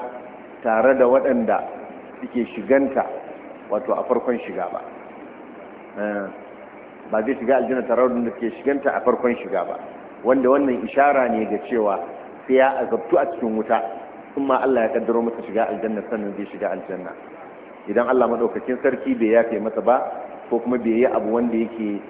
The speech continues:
bai tuba ba, wanda tuba dai zai shafe masa zunubi, ko kuma yana da waɗansu ayyuka wanda suka gabata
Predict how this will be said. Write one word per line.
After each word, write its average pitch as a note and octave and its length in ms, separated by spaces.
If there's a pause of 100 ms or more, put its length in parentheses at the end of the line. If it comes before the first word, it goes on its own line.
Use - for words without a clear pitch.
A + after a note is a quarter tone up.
bai G2+ 240
tuba B2+ 200
ba, B2+ 360
wanda A#2 220 (100)
tuba A#2+ 220
dai A#2+ 180
zai A2+ 240
shafe A#2 320
masa A#2 240
zunubi, C3 380 (480)
ko D#3 100
kuma D3+ 480
yana C3 200
da A2 80
waɗansu A#2 360
ayyuka B2+ 380 (540)
wanda A#2+ 200
suka A#2+ 160
gabata A#2 560